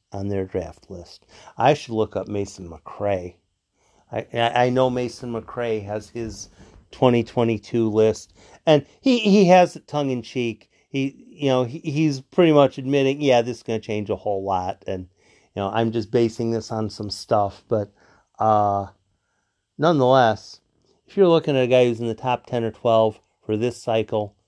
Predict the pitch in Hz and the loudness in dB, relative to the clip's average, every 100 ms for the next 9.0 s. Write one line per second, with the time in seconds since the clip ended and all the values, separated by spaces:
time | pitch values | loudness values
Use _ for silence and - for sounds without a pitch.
0 | _ 110 104 98 98 104 101 101 98 98 | _ -6 -4 -4 -10 -8 -6 -4 -4 -4
1 | 90 98 87 85 - - 90 - - 110 | -2 -2 -4 -8 -14 -14 -16 -18 -10 -4
2 | 104 104 98 - _ _ _ - - 120 | 0 0 0 -4 _ _ _ -8 2 2
3 | 113 117 113 107 110 - 107 101 101 95 | 2 -2 -4 -2 -6 -4 -4 -2 -4 -8
4 | 101 98 98 98 101 95 90 87 - _ | -6 -4 -4 -6 -4 -4 -6 -10 -14 _
5 | _ _ _ _ - 120 117 113 107 _ | _ _ _ _ -6 -4 -2 -4 -8 _
6 | _ _ 160 165 165 151 151 151 143 143 | _ _ 0 2 0 2 4 4 2 -2
7 | 135 _ - 147 151 139 139 135 131 143 | -6 _ 0 2 2 2 2 2 0 -2
8 | _ - 127 127 127 127 - - 127 | _ 0 2 2 2 0 -2 -6 -8